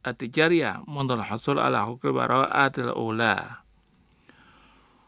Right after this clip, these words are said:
وتفهم مستر توماس ألفا إديسون جيداً بأن العراقيلة الحقيقية في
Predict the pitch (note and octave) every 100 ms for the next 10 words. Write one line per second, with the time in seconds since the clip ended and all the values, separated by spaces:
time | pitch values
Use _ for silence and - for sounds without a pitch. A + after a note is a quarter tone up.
0 | _ _ _ _ - D#3 C#3 C3+ G3 F#3+
1 | F#3 F#3+ F#3 F3 - D#3 C#3+ - D3+ D3
2 | C#3 C3+ C3 C3+ A#2+ A2 - C3+ C#3+ C#3+
3 | - D3 D3+ D#3 C#3+ B2 G#2+ A#2 G#2+ C#3+
4 | C#3+ A2 A2+ G2+ - D3+ D3 C3+ A#2+ G#2
5 | A2+ A2+ - D3+ D3 C#3 C#3+ D3 G#2+ A2+